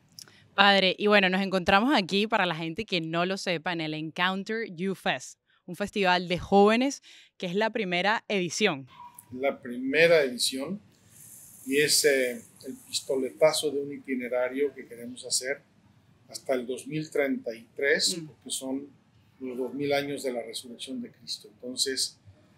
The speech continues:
Speaker 2: dado que María Magdalena fue la gran anunciadora de la resurrección de Cristo, pensamos que este camino, este itinerario, tendríamos que hacerlo año con año,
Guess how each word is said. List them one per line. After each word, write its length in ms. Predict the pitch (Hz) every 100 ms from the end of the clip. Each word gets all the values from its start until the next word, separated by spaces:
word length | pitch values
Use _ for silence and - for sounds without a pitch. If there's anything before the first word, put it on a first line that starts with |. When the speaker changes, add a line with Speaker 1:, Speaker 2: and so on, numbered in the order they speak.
| _ _ _
Speaker 2:
dado 220 | 156 156
que 120 | 156 151
María 260 | 147 151
Magdalena 540 | 156 143 135 143 147 135
fue 180 | -
la 140 | 143 139
gran 300 | 143 156 156
anunciadora 840 | 135 127 123 - 123 135 139 131
de 140 | 120 113
la 80 | 117
resurrección 580 | 110 123 117 - 139
de 160 | 135 131
Cristo, 520 | 131 120 - 147 185 - _ _ - _ -
pensamos 440 | 117 131 135 127
que 100 | -
este 240 | 143 - 127
camino, 600 | 127 135 143 147 139 139
este 220 | - 135
itinerario, 880 | 127 127 123 120 131 139 139 147 - _ _ _ _ _ _
tendríamos 460 | 120 127 135 135 -
que 100 | 127
hacerlo 480 | - 135 131 135
año 260 | 131 131 127
con 180 | 127 127
año, 460 | 139 139 143 147